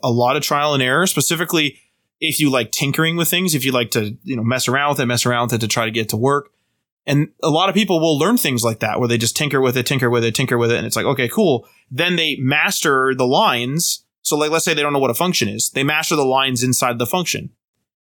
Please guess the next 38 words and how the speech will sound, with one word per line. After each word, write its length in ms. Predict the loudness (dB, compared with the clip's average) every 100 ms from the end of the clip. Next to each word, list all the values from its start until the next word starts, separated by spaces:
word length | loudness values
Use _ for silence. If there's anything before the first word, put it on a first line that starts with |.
| _ -4
Then 120 | 0
they 100 | 2
go, 160 | 2
"Well, 100 | 2
what 160 | 2 0
the 60 | -2
heck's 180 | -2
the 80 | -2
function? 380 | 0 0 0 -4
Like, 160 | -4 -2
what's 140 | 0
this 120 | 0
function 320 | 0 0 0
doing?" 320 | -2 -2 -8 -8
They, 180 | -4 -4 -6 -4
they've 120 | 0
been 120 | 2
messing 240 | 0 2 2
with 100 | 2
a 40 |
function 300 | 0 -2 0
the 80 | 0
whole 160 | 0 2
time, 460 | 2 2 0 -4 -8 _
but 80 | -2
they 80 | 0
have 80 | 0
no 100 | 0
idea 100 | 2
what 80 | 0
the 80 |
function 320 | 0 0 0 -2
is. 260 | -4 -8 _ -4
So 140 | 0
once 100 | 0
they 80 | 0
get 160 | 0
bored 500 | 2 2 4 2 0